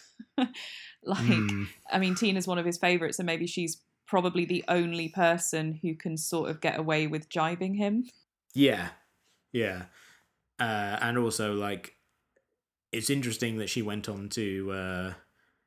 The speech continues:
Speaker 2: to do that, because I think there, well, you know, there's often talk about what will happen to the show when Lorne eventually decides to step away,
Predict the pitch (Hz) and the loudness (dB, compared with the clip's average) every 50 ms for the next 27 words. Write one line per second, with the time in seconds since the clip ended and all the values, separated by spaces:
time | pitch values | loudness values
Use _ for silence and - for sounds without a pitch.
0 | _ _ _ _ _ _ _ _ _ _ _ - 147 131 110 120 117 110 104 101 | _ _ _ _ _ _ _ _ _ _ _ 0 0 2 2 0 0 0 0 0
1 | 101 98 - 131 - 117 107 104 107 101 107 113 98 90 - - - - 123 123 | -2 -2 -4 -6 -4 -4 -2 -2 -2 -2 -4 -6 -6 -8 -10 -14 -14 -14 -14 -4
2 | - 127 117 107 104 101 101 - _ _ _ _ - 120 110 113 123 120 120 107 | -2 0 0 0 0 -2 -4 -8 _ _ _ _ -12 -10 -2 0 0 0 0 0
3 | 104 101 104 104 110 107 - - 113 104 107 104 95 - 104 104 101 90 87 95 | -2 -2 0 0 0 -2 -2 -6 -6 -4 -2 -4 -2 -2 -2 -2 0 -2 -4 -6
4 | 104 104 98 - - - - 123 110 101 120 113 - - 98 90 - 110 95 - | -8 -8 -8 -8 -10 -14 -14 -12 -8 -4 -4 -4 -4 -4 -8 -8 -6 -6 -4 -2
5 | 113 101 101 101 98 - 107 98 98 101 101 110 107 110 113 107 101 98 98 95 | -2 -2 -2 -4 -4 -4 -4 -4 -4 -6 -8 -6 -4 -2 0 0 0 -2 -4 -6
6 | 90 101 101 - - 101 92 95 - - 104 90 92 92 95 - - - - - | -8 -6 -6 -6 -4 -4 -4 -2 -2 -2 -2 -4 -4 -2 -2 -2 -2 -2 0 0
7 | - - - 107 - - 107 101 98 107 104 98 90 87 87 87 85 | 0 0 0 -2 -4 -6 -6 -4 -4 -4 -4 -2 -4 -6 -8 -8 -10